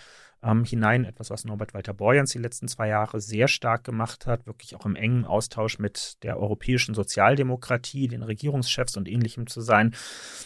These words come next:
Insofern werden wir uns das schon gut untereinander aufteilen, aber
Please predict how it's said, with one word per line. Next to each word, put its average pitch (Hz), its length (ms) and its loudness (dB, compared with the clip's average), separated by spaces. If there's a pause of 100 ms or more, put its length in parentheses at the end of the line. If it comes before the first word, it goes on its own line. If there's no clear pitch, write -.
(140)
Insofern 110 540 2
werden 110 200 6
wir 113 120 4
uns - 280 0 (360)
das 107 160 0
schon 123 160 2
gut 127 180 2
untereinander 107 560 0
aufteilen, 139 800 2
aber 110 480 0